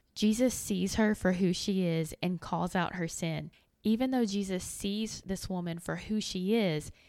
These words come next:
he still offers her the salvation of eternal life, to never thirst again. He proclaims that he is the Messiah. This woman is shocked, one, that he even spoke to her, and two,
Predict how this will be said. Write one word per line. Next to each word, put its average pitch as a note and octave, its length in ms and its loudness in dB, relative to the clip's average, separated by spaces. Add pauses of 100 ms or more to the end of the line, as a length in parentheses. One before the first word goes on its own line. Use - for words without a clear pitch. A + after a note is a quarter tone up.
(140)
he A3 140 2
still A3+ 480 2
offers G3 460 0
her G3 200 2 (120)
the F#3 120 0
salvation F3 920 0
of F3+ 180 -2
eternal E3+ 520 -2
life, D#3+ 400 -2 (400)
to G3+ 120 0
never F#3+ 520 2
thirst F3 420 -2
again. D#3+ 520 -2 (120)
He A3+ 200 4
proclaims G#3 600 2
that F#3+ 200 0
he A3 280 2
is G3 180 2
the F#3+ 120 4
Messiah. D#3+ 680 -2 (360)
This A3+ 300 4
woman G#3 360 2 (100)
is F3+ 560 0
shocked, - 640 -2
one, G3 720 2
that F3 480 2
he - 180 0
even F#3 380 2
spoke - 480 2
to E3+ 120 2
her, D#3+ 360 0 (260)
and F#3+ 260 0
two, G3+ 540 4